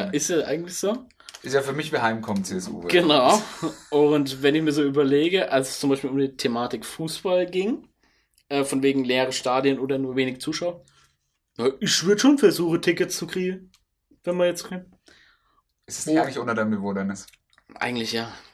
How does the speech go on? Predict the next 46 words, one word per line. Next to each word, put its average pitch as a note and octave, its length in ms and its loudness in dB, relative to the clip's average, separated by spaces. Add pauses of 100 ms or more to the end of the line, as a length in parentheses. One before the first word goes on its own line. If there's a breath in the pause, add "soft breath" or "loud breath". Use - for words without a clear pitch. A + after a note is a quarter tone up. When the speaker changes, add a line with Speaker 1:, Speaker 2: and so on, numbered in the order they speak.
(460 loud breath)
Speaker 2:
Eigentlich A#2+ 360 -6
ja. - 260 -18
Speaker 1:
Aber G#2 440 -2 (680 loud breath)
Speaker 2:
Ah, B2+ 460 -12 (180)
ist C3+ 200 -4
schwer, C4 280 -2
ist C#3 120 -4
schwer. E3+ 340 -4 (240 soft breath)
Speaker 1:
Ja, G#2+ 280 0
ist - 140 -2
schwer, E3+ 200 6
gute D#3 160 0
Freunde E3 260 4
zu B2 140 -4
finden, A2+ 260 -2
ne? D3 120 4
Speaker 2:
Nee, F3 80 2
weißt E3+ 180 4
du, F#3 60 2
ist E3+ 100 0
so F3+ 120 0
wie F3 440 0 (280)
deine D3+ 180 -2
Freundin, E3 340 0
die D#3 80 -2
hat D#3 140 -8
dich F3+ 180 -2
ja D#3+ 100 4
auch F#3 120 0
noch. C3+ 180 0
Und C#3 80 -4
die C#3+ 80 0
denkt D#3 240 0
auch F3+ 100 0
so, D#3+ 260 -2 (840 loud breath)
als B2 160 -6
sie C#3 60 -2
dich C#3 140 -4
kennengelernt D3+ 440 -2
hat, D3 120 -6
warst D3+ 200 -4
du D3+ 40 2
ja D3+ 80 2
auch F3+ 60 -4
keine C3 240 -4
Snitch. - 480 -6